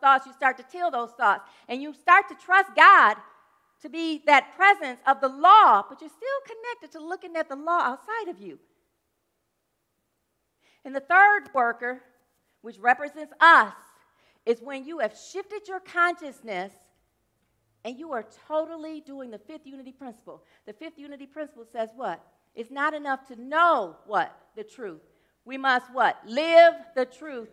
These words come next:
that we know. When we're living the truth that we know, look at my baby. <laughs> High five,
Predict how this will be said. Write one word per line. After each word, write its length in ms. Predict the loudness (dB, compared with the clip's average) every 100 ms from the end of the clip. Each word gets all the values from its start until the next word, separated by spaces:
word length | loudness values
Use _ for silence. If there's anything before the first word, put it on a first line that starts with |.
| -14
that 100 | -14
we 140 | -14
know. 240 | -6 -4 -6 _ _ _ _ _ _ _ _ _ _ _ _ _ _ _ _ -20
When 140 | -16
we're 100 | -14
living 320 | -14 -14 -14
the 80 | -16
truth 260 | -18 -20 -16
that 100 | -14
we 120 | -14
know, 340 | -6 -4 -4 -8 _ _ _ _
look 140 | -20
at 100 | -20
my 140 | -20 -20
baby. 400 | -20 -20 -20 _ _ _ _ _ _ _ _ _ _
<laughs> 60 | _ _ _ _ _ _ _ _ _ _ _ _ _ _ _ _ _ _
High 120 | -18 -18
five, 240 | -20